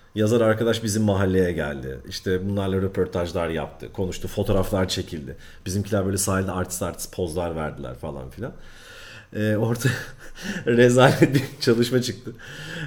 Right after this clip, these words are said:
Tespitlerin ne olduğunu burada söylemeyeceğim. Çünkü makalenin hepsi değil ama giriş yazısı zaten, e, yazarımızın M T V gençliğiyle ilgili yaptığı tespitleri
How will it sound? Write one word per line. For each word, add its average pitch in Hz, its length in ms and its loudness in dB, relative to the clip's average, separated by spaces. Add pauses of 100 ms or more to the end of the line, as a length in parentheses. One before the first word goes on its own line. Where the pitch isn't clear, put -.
(120)
Tespitlerin 147 600 6
ne 170 40 8
olduğunu 160 340 6
burada 151 200 2
söylemeyeceğim. 143 540 4
Çünkü 113 320 0
makalenin 120 460 4
hepsi 131 400 -2
değil 120 200 2
ama 123 180 4
giriş 113 680 2
yazısı 92 420 -2
zaten, 120 500 2
e, 92 80 -2
yazarımızın 104 1000 2
M 107 80 2
T 127 160 -4
V 151 40 -2
gençliğiyle 117 600 2
ilgili 101 220 -2 (120)
yaptığı 104 340 -2
tespitleri 110 600 -2